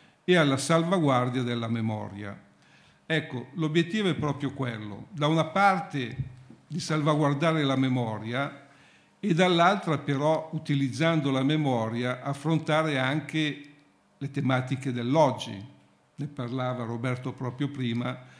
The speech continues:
per cui è un libro sì di memoria, è un libro che dà delle anche indicazioni, no, sul come fare a costruire e ricordare la memoria.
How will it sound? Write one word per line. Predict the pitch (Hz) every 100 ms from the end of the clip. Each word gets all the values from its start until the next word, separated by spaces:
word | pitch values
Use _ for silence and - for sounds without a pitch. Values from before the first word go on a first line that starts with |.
| - - _
per | 143 143
cui | 165 156 143
è | 147
un | 151
libro | 165 220 190 147
sì | - 147
di | 131 123
memoria, | 123 120 120 110 107 110
è |
un | 120 139
libro | 190 170 165 143 -
che | - 127 123 147
dà | 113 143 139 143 - - - - - _ _
delle | - 123 151 151 151
anche | 160 165 151
indicazioni, | 143 143 139 139 131 - 180 139 113 107 117
no, | 117 117 113
sul | - 135 117 -
come | - 147 143 139
fare | - 127 123 123 120 117 - _ _ _
a | - 127
costruire | 143 139 - 135 151 151 127 110 - -
e | 127
ricordare | 123 127 123 117 131 120 113
la | 113
memoria. | 117 127 120 107 107 110 123 -